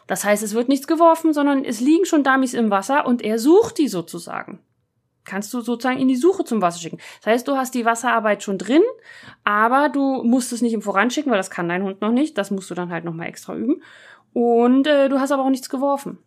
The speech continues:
Du kannst aber am Wasser arbeiten. Ja? Okay, also das war die Übung. So hast du dann sozusagen, also wir haben jetzt gerade mal zusammen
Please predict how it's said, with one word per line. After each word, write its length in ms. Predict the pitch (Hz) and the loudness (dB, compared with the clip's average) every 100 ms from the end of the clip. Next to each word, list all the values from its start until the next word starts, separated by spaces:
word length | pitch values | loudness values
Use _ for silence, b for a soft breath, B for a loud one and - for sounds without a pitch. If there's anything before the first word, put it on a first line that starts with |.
| _ | _
Du 80 | - | -8
kannst 380 | 233 240 269 254 | -2 2 2 0
aber 200 | 220 240 | -2 0
am 120 | 240 | -2
Wasser 260 | 240 240 190 | -2 -4 -8
arbeiten. 380 | 170 - - - _ _ _ _ _ _ _ _ _ _ | -8 -14 -18 -20 _ _ _ _ _ _ _ _ _ _
Ja? 240 | 185 220 294 B B B B | -6 -6 -6 B B B B
Okay, 280 | 240 240 208 | -6 -4 -4
also 180 | 220 214 | -4 -2
das 320 | 240 339 - | 0 0 2
war 180 | 311 311 | 4 4
die 160 | 269 | 2
Übung. 420 | 269 330 339 277 277 | 4 4 4 2 2
So 140 | 247 | 0
hast 240 | 277 302 | 0 0
du 40 | 302 | -2
dann 180 | 277 254 | -2 0
sozusagen, 680 | 277 269 262 233 233 247 247 | -4 -6 -8 -4 0 0 0
also 140 | 220 | -2
wir 120 | 220 | 0
haben 100 | 214 | 0
jetzt 200 | 208 214 | 0 -6
gerade 180 | - 190 | -6 -4
mal 120 | 185 | -4
zusammen 440 | 180 170 190 302 | -8 -4 2 4